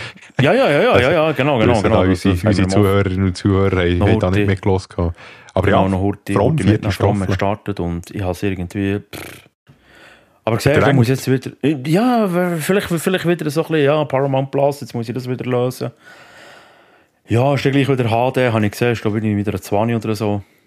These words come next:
Speaker 1: Ähm,
Speaker 2: Ja. Das
Speaker 1: ist
Speaker 2: Problem
Speaker 1: halt
Speaker 2: ist ja ein bisschen, ja, ich finde, das Problem, äh, eben, das, wir haben es gerade vorher noch im Off gehabt, jetzt auch bei From wieder, es ist genau gleich bei, bei The Boys, es ist ja auch die fünfte Stas-, Staffel draus-, draussen, also die letzte.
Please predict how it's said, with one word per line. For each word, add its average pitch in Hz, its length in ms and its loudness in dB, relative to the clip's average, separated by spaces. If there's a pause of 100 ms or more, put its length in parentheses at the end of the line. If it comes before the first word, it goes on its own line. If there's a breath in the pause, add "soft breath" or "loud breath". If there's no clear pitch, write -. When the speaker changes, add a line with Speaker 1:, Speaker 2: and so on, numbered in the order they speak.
(500 soft breath)
Speaker 1:
Ähm, 90 380 -4
Speaker 2:
Ja. - 120 -6 (800)
Das - 180 -8
Speaker 1:
ist 113 60 -10
Speaker 2:
Problem 131 340 2
Speaker 1:
halt 117 100 2
Speaker 2:
ist - 60 -4
ja 123 80 2
ein 120 100 -6
bisschen, 135 220 0 (140)
ja, 117 380 0 (260 loud breath)
ich 127 60 0
finde, 120 200 0 (100)
das - 140 -10
Problem, 127 520 0 (300)
äh, - 60 -6
eben, 101 60 -4 (680)
das, 104 160 -2
wir 104 100 2
haben 95 60 2
es 90 60 -4
gerade - 160 -2
vorher 107 220 2
noch 110 100 0
im 95 100 0
Off 107 260 -2
gehabt, 90 220 2
jetzt 92 140 -2
auch 107 80 2
bei 95 100 -2
From 120 380 0
wieder, 147 280 0 (380 loud breath)
es 95 120 2
ist 95 120 0
genau 98 280 0
gleich 120 280 -2
bei, 90 460 0
bei 95 100 -4
The - 60 -2
Boys, 104 460 0
es - 60 -8
ist 90 100 0
ja 92 80 0
auch 104 120 0
die 135 120 -2
fünfte - 340 -2
Stas-, - 420 -4 (200)
Staffel 113 420 -2
draus-, 151 400 -4
draussen, 143 360 0
also 101 200 0
die 90 140 0
letzte. 107 480 -2